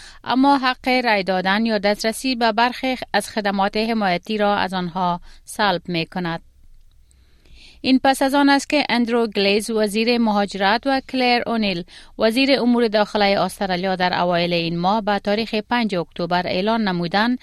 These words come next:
که مبلغ صد و شصت میلیون دلار برای رسیدگی به پناهجویان تخصیص داده می شود. ریچارد مالز، معاون صدراعظم استرالیا، می گوید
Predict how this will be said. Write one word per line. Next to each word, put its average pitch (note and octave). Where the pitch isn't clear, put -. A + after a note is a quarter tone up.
که B3+
مبلغ C4
صد A3
و A#3+
شصت B3
میلیون F3+
دلار F3
برای B3
رسیدگی A3
به A3
پناهجویان F#3
تخصیص F#3+
داده F3
می E3
شود. E3
ریچارد C#4+
مالز، B3
معاون A#3
صدراعظم G#3
استرالیا، F#3
می G3
گوید E3+